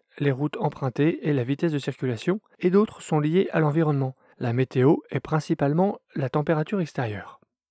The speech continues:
Ces facteurs influent beaucoup sur la consommation. À titre d'exemple, avec ma Model trois, ma consommation n'a pas de mal à être sous les cent dix wattheures par kilomètre à quatre-vingt-dix kilomètres heure, cent soixante wattheures à cent vingt, cent quatre-vingts à cent trente.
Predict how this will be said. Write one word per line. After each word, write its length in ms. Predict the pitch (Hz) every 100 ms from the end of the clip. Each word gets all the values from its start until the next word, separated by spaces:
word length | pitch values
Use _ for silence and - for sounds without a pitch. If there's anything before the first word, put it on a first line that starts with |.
| _
Ces 160 | - 170
facteurs 500 | 190 - 214 220 -
influent 300 | 180 - 165
beaucoup 320 | 190 - 262
sur 140 | 175
la 100 | 139
consommation. 560 | 131 170 170 151 - 143 _ _ -
À 80 | 156
titre 260 | 175 -
d'exemple, 420 | 131 131 185 - -
avec 240 | - 156
ma 100 | -
Model 280 | 117 120 117
trois, 320 | - 156 160 -
ma 140 | 160
consommation 560 | 143 185 180 170 - 208
n'a 140 | 143
pas 160 | - 156
de 60 |
mal 260 | 170 185 185
à 140 | - 160
être 260 | - 135
sous 240 | 131 - 202
les 120 | 139
cent 200 | - 180
dix 140 | 170
wattheures 380 | 151 139 147 139
par 200 | 117 -
kilomètre 540 | - 135 156 202 - -
à 140 | 127
quatre-vingt-dix 440 | - 147 147 156 196
kilomètres 360 | 160 139 -
heure, 240 | 113 - - _
cent 220 | - -
soixante 360 | 135 139 - -
wattheures 440 | 139 - 131 113 -
à 80 | -
cent 180 | - 131
vingt, 240 | 127 170 - _ _
cent 240 | - - 208
quatre-vingts 460 | 190 - 156 180
à 100 | -
cent 160 | 165 156
trente. 400 | - 139 - -